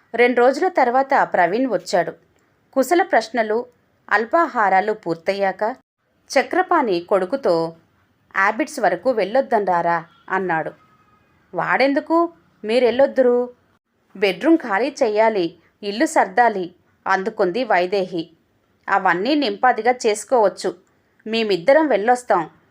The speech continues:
నువ్వు త్వరగా వంట చెయ్యి. "అమ్మా, నాకు బయట పనుంది, నాన్నతో వెళ్ళొస్తా" అని తండ్రితో బయలుదేరాడు ప్రవీణ్. ఇరవై నిమిషాల్లో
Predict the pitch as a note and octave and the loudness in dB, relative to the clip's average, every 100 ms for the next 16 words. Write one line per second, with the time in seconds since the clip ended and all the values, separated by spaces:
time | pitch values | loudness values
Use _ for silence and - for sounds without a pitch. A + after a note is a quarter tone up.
0 | _ A3 G3 C#4 - A3 A3+ C#4 C#4 G#3 | _ -4 0 0 2 2 2 2 2 2
1 | G3+ C#4 C#4 A3+ B3 B3+ _ _ _ _ | 0 0 -2 -4 -8 -10 _ _ _ _
2 | _ - F3+ F3 G3 E4+ F4 _ _ G3 | _ -6 -4 0 2 2 -2 _ _ -2
3 | F#3+ F#3 B3+ D4 G3 G3+ D4+ B3+ A3 A#3 | -2 0 -2 2 2 2 0 0 0 0
4 | F#3+ F3+ - - _ G#3+ G3+ F#3+ B3+ C4+ | -2 -8 -16 -20 _ -4 0 0 0 2
5 | D#4+ C#4 G3+ B3+ - G#3 E3+ - _ _ | 2 2 0 -2 -2 -2 -2 -6 _ _
6 | G3+ G3+ D4 A#3+ F#3+ G3 C4 G#3 F#3 F#3+ | -6 -4 0 0 0 -4 0 2 2 -2
7 | _ _ F#3 F#3 G3 A#3 G3+ F3 E3+ D4 | _ _ -2 0 0 2 2 2 0 0
8 | - F3 F3 F3 E3+ _ _ _ _ _ | 2 0 0 -4 -6 _ _ _ _ _
9 | - A#3+ C4+ C4 A3 A#3 - E4+ D4+ A#3 | -6 0 4 2 2 -4 0 0 0 -2